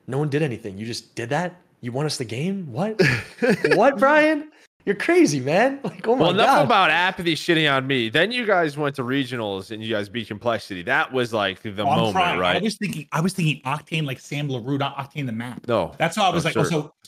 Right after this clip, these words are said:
Speaker 3: oh, so
Speaker 2: Search.
Speaker 3: Op did it. Got it, got it, got it, got it, got it,
Speaker 2: Yeah,
Speaker 3: got it.
Speaker 2: yeah, Octane
Speaker 3: For some reason,
Speaker 2: Search
Speaker 3: he
Speaker 2: was
Speaker 3: said Octane fo-, I was like, "Octane acing? That doesn't sound right at all." Okay, app, the app doing it makes a whole lot more sense.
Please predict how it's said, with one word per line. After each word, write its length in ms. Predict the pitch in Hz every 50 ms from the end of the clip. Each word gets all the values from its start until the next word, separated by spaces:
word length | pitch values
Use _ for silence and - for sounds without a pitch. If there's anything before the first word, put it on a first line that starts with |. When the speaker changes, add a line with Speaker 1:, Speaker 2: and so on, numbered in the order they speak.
| - -
Speaker 3:
oh, 100 | 180 170
so 220 | - - 180 175
Speaker 2:
Search. 200 | - 113 107 90
Speaker 3:
Op 120 | 101 110 - - -
did 140 | 175 156
it. 180 | 139 113 107 110
Got 300 | 131 139 143 151 156 143
it, 60 | 131
got 220 | 110 139 139 135 123
it, 60 | 117
got 160 | 117 127 123
it, 60 | 120
got 160 | 110 117 120
it, 60 | 120 110
got 120 | 117 117
it, 60 | 107
Speaker 2:
Yeah, 80 | 101 95
Speaker 3:
got 100 | 90 87
it. 40 | 85
Speaker 2:
yeah, 240 | 80 85 98 110
Octane 160 | 120 - 139 -
Speaker 3:
For 60 | 170 -
some 60 | 277 311
reason, 180 | 311 226 247 247
Speaker 2:
Search 40 |
Speaker 3:
he 60 | 220 233
Speaker 2:
was 80 | 226
Speaker 3:
said 140 | 247 233 185
Octane 480 | 165 180 208 226 - 277 262 240 190 165
fo-, 80 | 220
I 80 | 185 190
was 100 | 190 160
like, 100 | 170 -
"Octane 460 | - 147 165 233 233 - 330 277 185
acing? 380 | 160 175 226 220 - 302 294 269
That 140 | 220 240
doesn't 220 | 226 262 226 180 160
sound 340 | - - 180 160 151 139 151
right 140 | 160 156
at 80 | 139 139
all." 220 | 156 139 127 - 156 - 151 160 -
Okay, 320 | 214 196 - 214 160 135 - 170 180 139 135 - -
app, 140 | - 294 226 - - 165
the 120 | 196 202 - 202
app 200 | 226 247 - -
doing 180 | 202 220 208 202
it 80 | 196 185
makes 160 | 190 185 170
a 60 | 180
whole 140 | 151 175 180
lot 140 | 170 165 151
more 140 | 151 147
sense. 480 | 139 - 170 151 127 123 - - - -